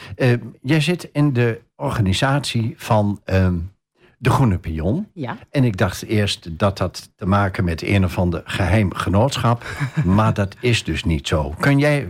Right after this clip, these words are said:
Speaker 1: wel uitleggen wat de Groene Pion is?
Speaker 2: Ehm, nou, nee, dat is geen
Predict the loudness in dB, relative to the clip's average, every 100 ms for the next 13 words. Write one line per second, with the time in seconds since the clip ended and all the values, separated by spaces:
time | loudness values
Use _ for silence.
0 | -2 2 2 0 -2 0 -2 0 -2 -2
1 | -2 -2 0 0 0 0 0 0 -2 -2
2 | -4 0 2 2 0 -2 -2 0 0 0
3 | 0 0 -4 -4 -6 0